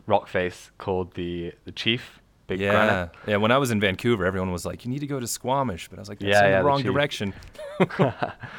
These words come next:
Speaker 1: No, it's a really cool place to start. So we, um, yeah, so we started on our bikes, climbing there, cycled,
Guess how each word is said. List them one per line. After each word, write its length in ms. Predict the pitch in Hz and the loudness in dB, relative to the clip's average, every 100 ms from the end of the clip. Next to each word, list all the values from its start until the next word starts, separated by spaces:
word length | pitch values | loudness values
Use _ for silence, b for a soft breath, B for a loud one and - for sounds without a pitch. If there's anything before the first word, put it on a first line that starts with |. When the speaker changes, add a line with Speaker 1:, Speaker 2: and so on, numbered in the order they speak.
| B B B - | B B B 4
Speaker 1:
No, 160 | 117 113 | 6 8
it's 100 | 117 | 4
a 40 | |
really 100 | 113 | 0
cool 160 | 104 101 | 0 0
place 240 | - 92 | 0 -2
to 80 | 92 | -2
start. 400 | - 98 92 - | 0 2 2 0
So 220 | - 107 | 2 2
we, 160 | 104 107 | 4 6
um, 320 | 104 101 98 - _ B B B B B B _ _ _ _ _ - | 4 2 -4 -10 _ B B B B B B _ _ _ _ _ -2
yeah, 240 | 117 120 | 2 2
so 160 | - 104 | 2 -6
we 60 | |
started 300 | - 113 113 | 0 4 6
on 100 | 113 | 6
our 100 | 104 | 2
bikes, 500 | 92 98 117 - - _ | 4 2 2 -4 -20 _
climbing 360 | - 104 101 98 | 0 2 2 0
there, 380 | 98 107 135 - - | 2 2 0 -8 -16
cycled, 600 | - 98 - 104 113 | -2 -2 2 0 0